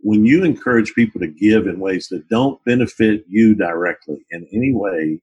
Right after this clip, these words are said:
it opens them up to give more to everything. It, there's, it's just a flow of generosity. So I really believe for the churches that might be a little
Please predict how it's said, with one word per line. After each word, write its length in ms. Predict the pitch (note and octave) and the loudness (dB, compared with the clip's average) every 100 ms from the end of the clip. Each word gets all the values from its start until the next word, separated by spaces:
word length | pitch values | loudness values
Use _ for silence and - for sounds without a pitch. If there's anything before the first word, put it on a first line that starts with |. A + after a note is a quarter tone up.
| - | -2
it 140 | B2+ - | -2 2
opens 540 | D3+ D#3+ C3 A2+ - | 0 0 -2 -2 -4
them 240 | G#2+ G2+ G#2+ | -6 -4 -4
up 240 | B2 A2 | -4 -6
to 100 | - | -8
give 260 | F2 G#2+ G2+ - | -2 0 0 -2
more 360 | G#2 A2 G2+ - | 0 2 2 -2
to 100 | - - | -4 -2
everything. 400 | C3 E3+ - - _ _ G2+ | -2 -2 -4 -10 _ _ -4
It, 160 | G#2 | -4
there's, 240 | A2 G2 - | -2 -6 -4
it's 180 | G2+ F#2+ | -8 -2
just 240 | - - | -2 -2
a 40 | F2+ | -6
flow 560 | - - A2+ A#2+ C#3 | -10 -6 0 2 2
of 140 | B2+ G#2 | 2 0
generosity. 800 | G#2+ G#2+ F#2+ F#2+ G#2+ G#2+ - - | 0 0 0 -2 -4 -6 -12 -14
So 340 | - A2 F2+ - _ _ _ _ _ _ | 0 0 0 -4 _ _ _ _ _ _
I 180 | A2 D#3+ | 0 2
really 320 | E3 E3 E3 | 4 4 4
believe 600 | A#2+ G2 G#2 D3+ B2 E2+ F2+ _ | 0 0 2 2 2 -2 -8 _
for 140 | F#2+ | -12
the 140 | F#2 F2 | -10 -10
churches 460 | - C#3 - F2+ - | -6 -6 -6 -10 -8
that 240 | G2 F2 | -8 -6
might 320 | F#2 A#2 D#3 A2+ | -6 -2 -2 0
be 80 | |
a 60 | G2+ | 0
little 180 | A2+ | 0